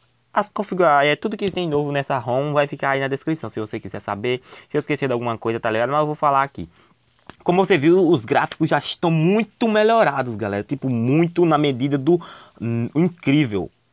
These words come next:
tá ligado? Tipo, ó, o Vivillon, o Butterfly, Spearow, Pidgey, Swallow,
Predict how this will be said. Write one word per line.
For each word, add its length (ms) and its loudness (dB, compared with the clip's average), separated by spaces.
tá 100 -4
ligado? 300 -2
Tipo, 240 -4
ó, 160 4
o 120 0
Vivillon, 760 0
o 160 -2
Butterfly, 1200 -2
Spearow, 840 0
Pidgey, 440 -2
Swallow, 920 0